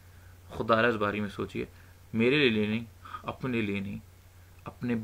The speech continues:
बच्चों के लिए और उनके आने वाले मुस्तकबिल के लिए, जो कि आपके बच्चों की पैदाइश से पहले आपके बच्चों को काफिर डिक्लेयर करके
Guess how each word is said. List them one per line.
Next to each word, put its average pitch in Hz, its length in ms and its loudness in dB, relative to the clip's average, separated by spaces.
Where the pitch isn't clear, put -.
बच्चों 135 400 -2
के 127 120 0
लिए 101 140 0
और 107 100 -2
उनके 107 220 -4
आने 104 160 -2
वाले 104 160 0
मुस्तकबिल 110 560 -2
के 110 140 -2
लिए, 107 300 -2
जो 117 80 -2
कि 131 120 0
आपके 117 440 0
बच्चों 117 480 -4
की 131 140 -4
पैदाइश 110 460 2
से - 160 -2
पहले 107 360 -2
आपके 113 320 0
बच्चों 113 520 -2
को 110 220 2
काफिर 113 340 4
डिक्लेयर 113 420 2
करके 104 420 -2